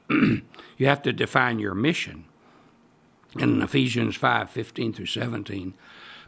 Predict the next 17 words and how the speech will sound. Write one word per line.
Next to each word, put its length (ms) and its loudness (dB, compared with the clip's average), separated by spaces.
Paul 240 6
said, 320 2
"So 160 2
be 160 2
careful 360 2
how 120 2
you 180 0
live, 480 2
not 240 4
as 140 -2
fools, 580 0
but 200 0
as 140 -2
those 360 0
who 120 2
are 100 2
wise. 540 -2